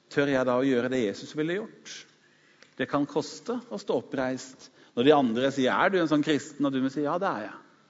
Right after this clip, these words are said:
Og du vet at da kommer det bare et lass med fordommer om hva de tenker om deg, som du tenker, nei, det er ikke meg, men det du vet er det de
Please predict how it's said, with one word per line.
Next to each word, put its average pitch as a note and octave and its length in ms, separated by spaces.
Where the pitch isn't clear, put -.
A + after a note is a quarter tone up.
Og C3 80
du C#3+ 80
vet C3+ 180
at C#3+ 80
da C#3+ 120
kommer C3 180
det C3+ 80
bare C3+ 140
et C3 160
lass - 220
med F#3 100
fordommer C#3 460
om D3 100
hva B2+ 160
de B2+ 160
tenker A#2+ 300
om B2+ 80
deg, E3 220
som C#3 140
du - 20
tenker, B2+ 240
nei, B2 80
det B2 120
er - 20
ikke C#3+ 160
meg, C#3 160
men C#3+ 140
det C#3 120
du C3+ 140
vet A2 240
er F3 80
det B2 80
de B2 80